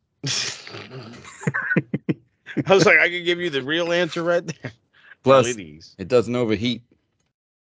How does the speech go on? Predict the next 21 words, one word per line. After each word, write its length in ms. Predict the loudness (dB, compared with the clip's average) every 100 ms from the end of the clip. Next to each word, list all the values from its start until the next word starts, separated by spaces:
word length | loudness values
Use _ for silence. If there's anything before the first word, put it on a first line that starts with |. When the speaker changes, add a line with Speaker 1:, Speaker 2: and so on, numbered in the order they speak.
| _
Speaker 1:
Oh, 160 | -4 -2
yeah. 400 | 0 0 0 -2 -10 _ _ _
No 320 | -10 -6 -6
heat 360 | -6 -8 -8 -8
coming 260 | -8 -4 -2
out 220 | 0 0
of 80 | -2
'em. 140 | -4
That's 220 | -8 -10
the 80 | -14
best 360 | -8 -6 -4 -6
part, 180 | -8 -8
'cause 120 | -2
I 80 | 2
remember 300 | 4 2 2
them 140 | 4
motherfuckers 500 | 4 4 2 -4 -6
used 240 | -10 -12
to 60 | -14
get 260 | -10 -8 -8
hot. 540 | -6 -2 2 2 -2